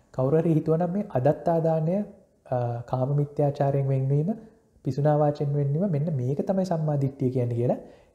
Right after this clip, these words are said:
ඒක සම්මාදිට්ඨිය නෙවෙයි. එහෙනම් කුමක්ද සම්මාදිට්ඨිය කියන්නේ කියන ප්‍රශ්නේ අපිට ඉතුරු වෙනවා.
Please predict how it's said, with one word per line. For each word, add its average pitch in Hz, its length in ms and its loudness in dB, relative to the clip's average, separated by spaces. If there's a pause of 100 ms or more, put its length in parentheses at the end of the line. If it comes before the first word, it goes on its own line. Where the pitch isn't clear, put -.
(140)
ඒක 131 240 0
සම්මාදිට්ඨිය 143 760 0
නෙවෙයි. 147 260 0 (500)
එහෙනම් 170 520 0
කුමක්ද 196 540 0
සම්මාදිට්ඨිය 165 840 -2
කියන්නේ 127 460 -4 (460)
කියන 147 180 0
ප්‍රශ්නේ 143 340 -2
අපිට 170 180 -4
ඉතුරු 170 260 0
වෙනවා. 110 200 -4